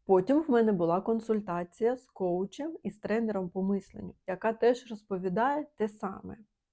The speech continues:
І коли я запитую: "А чого ви не хочете проявлятися, що вас стримує?", то більшість людей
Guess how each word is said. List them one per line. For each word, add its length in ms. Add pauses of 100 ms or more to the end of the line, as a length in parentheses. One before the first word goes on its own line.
(540)
І 80
коли 300
я 200
запитую: 640
"А 120
чого 380
ви 180
не 140
хочете 420
проявлятися, 840
що 400
вас 380
стримує?", 800 (520)
то 100
більшість 640
людей 560